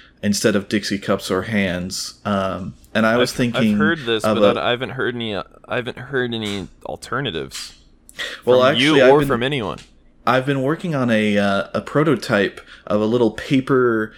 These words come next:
Speaker 1: You bend, you bu-, you buy, buy a pack of paper and you bend it in a little cup formation that you can use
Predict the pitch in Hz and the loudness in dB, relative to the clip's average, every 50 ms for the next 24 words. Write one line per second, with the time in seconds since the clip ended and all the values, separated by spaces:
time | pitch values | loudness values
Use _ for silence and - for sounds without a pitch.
0 | - - - - - 117 113 110 131 131 139 135 135 123 - - 123 120 117 - | -20 -20 -10 -4 -4 -2 0 2 2 2 2 0 -2 -4 -6 -8 -10 -4 -2 0
1 | 123 - - - 123 120 - - 139 131 131 131 131 - 117 127 127 127 120 104 | 0 0 -2 -4 -8 -6 -4 -2 0 2 2 2 0 0 2 2 4 2 2 0
2 | - - 147 135 - 123 101 101 - - - - - 131 123 - - 135 127 127 | -2 -4 -4 -2 -2 -2 -4 -4 -6 -14 -8 -4 -2 -2 -2 0 0 0 0 0
3 | 127 131 131 - - - - - - 107 110 110 110 110 107 104 104 120 113 123 | -2 -4 -8 -12 -20 -20 -14 -6 -2 0 0 0 0 -2 -4 -2 0 2 2 2
4 | 127 113 107 107 95 - - 107 110 104 110 107 104 101 - - - - 131 - | 2 4 4 2 2 2 0 -2 -2 0 0 0 -2 -2 -6 -6 -2 0 0 0
5 | - - - - 113 104 104 101 104 101 98 - - - 80 87 92 - - 101 | -2 -4 -6 -4 0 2 2 2 2 0 -2 -4 -4 -6 -6 -6 -6 -8 -8 -8
6 | 101 - 104 101 98 101 101 101 101 98 92 95 92 87 - - - - | -8 -6 -6 -4 -2 0 0 0 0 0 0 -2 -4 -6 -8 -10 -12 -12